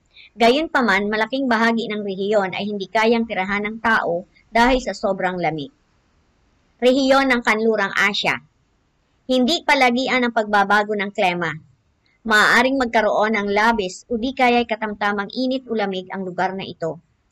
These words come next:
Bihira at halos hindi nakararanas ng ulan ang malaking bahagi ng rehiyon. Kung umulan man, ito'y kadalasang bumabagsak lamang sa mga pook na malapit sa dagat. Rehiyon ng Timog Asya.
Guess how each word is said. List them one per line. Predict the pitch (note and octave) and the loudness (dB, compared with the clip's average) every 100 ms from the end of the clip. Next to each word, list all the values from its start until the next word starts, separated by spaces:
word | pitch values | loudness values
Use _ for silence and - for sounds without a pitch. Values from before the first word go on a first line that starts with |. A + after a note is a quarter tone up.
| _ _ _ A3 | _ _ _ 2
Bihira | C4 D#4 E4+ E4 D4 | 2 4 4 4 2
at | A#3 A3+ | 0 2
halos | A#3+ B3+ A#3+ | 2 2 2
hindi | A#3 A3 G#3+ A#3 | 0 0 0 0
nakararanas | G#3+ G#3+ G#3 G3 G3+ G#3 G#3+ | -2 -2 0 2 2 0 -4
ng | G3 F#3 | -8 -6
ulan | G#3 G#3 F3+ F3 | -2 0 0 -4
ang | G#3 G#3+ | -10 -6
malaking | A3 G#3+ G#3+ | -6 -6 -6
bahagi | F3+ F#3+ F#3+ F3 | -4 -2 -4 -4
ng | E3+ | -8
rehiyon. | F3 E3 E3 D#3+ D3+ E3 _ _ _ _ _ _ _ _ - - - | -8 -6 -4 -4 -6 -16 _ _ _ _ _ _ _ _ -20 -20 0
Kung | D4 F4 D4+ | 2 2 2
umulan | C4 A3 G#3 | 2 2 4
man, | A#3 G3+ F#3+ | 2 2 0
ito'y | - A3+ | -2 -2
kadalasang | A3+ G3+ F#3+ G3 A3+ A#3 A#3 | 0 2 4 4 2 2 2
bumabagsak | G3+ G3 G3+ G3 - G3 | 2 2 2 0 -2 -6
lamang | G#3+ A3+ A3+ F3 | 0 0 0 -2
sa | F3+ B3 | -4 -2
mga | A#3 G#3+ | -2 -2
pook | F#3 C3+ - | -2 -2 -4
na | G3 | -6
malapit | E3+ E3 F3+ F3 F3+ | -6 -4 -4 -6 -10
sa | F#3 | -6
dagat. | D#3+ D3+ D#3 C#3+ _ _ _ _ _ _ _ _ _ _ _ _ _ _ _ _ - | -4 -4 -4 -8 _ _ _ _ _ _ _ _ _ _ _ _ _ _ _ _ 0
Rehiyon | A#3+ C4 C4 C4 C4+ | 4 6 6 6 4
ng | A3 A3 | 2 -2
Timog | B3 B3+ A#3 G#3+ | -2 2 4 2
Asya. | G#3+ F#3+ F3+ F3 C#3+ | 0 0 0 -2 -4